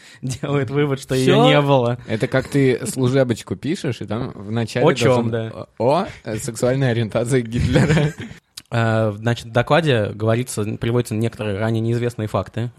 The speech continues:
Speaker 1: из жизни
Speaker 3: <clears throat>
Speaker 1: Гитлера. То, что, например,
Speaker 3: Ранее неизвестные кому?
Speaker 1: ранее неизвестный цру,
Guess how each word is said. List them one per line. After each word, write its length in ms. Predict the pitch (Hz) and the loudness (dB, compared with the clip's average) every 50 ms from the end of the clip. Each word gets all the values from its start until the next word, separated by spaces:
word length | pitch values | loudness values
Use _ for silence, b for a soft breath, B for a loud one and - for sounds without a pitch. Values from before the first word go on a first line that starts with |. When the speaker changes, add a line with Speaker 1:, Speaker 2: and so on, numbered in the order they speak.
| - | -8
Speaker 1:
из 140 | - 107 101 | -6 -4 -4
жизни 280 | 101 107 110 101 104 101 | -2 -2 -2 -2 -2 -2
Speaker 3:
<clears throat> 100 | 98 98 | -2 -4
Speaker 1:
Гитлера. 300 | 98 - 101 98 104 120 | -4 -4 -4 -4 -4 -4
То, 140 | - 117 113 | -2 -4 -4
что, 180 | - - 110 | -4 -4 -4
например, 300 | 107 107 98 110 104 113 | -4 -4 -2 0 2 2
Speaker 3:
Ранее 240 | 113 113 113 120 120 | 2 2 4 4 4
неизвестные 720 | 123 123 123 131 127 120 135 139 139 - - 156 160 165 | 4 4 4 4 2 2 2 0 0 -2 -2 -4 -6 -4
кому? 360 | 165 - 233 226 185 139 98 71 - - _ _ - - - _ _ | -4 -4 -2 -2 0 0 -2 -4 -6 -14 _ _ -20 -20 -20 _ _
Speaker 1:
ранее 280 | - 120 123 131 - 113 | -6 -2 0 0 0 0
неизвестный 460 | 101 139 135 127 135 135 131 151 131 | 0 0 2 2 2 2 2 2 0
цру, 540 | 135 - 127 123 127 131 127 120 113 110 | 2 2 2 4 4 4 4 2 2 0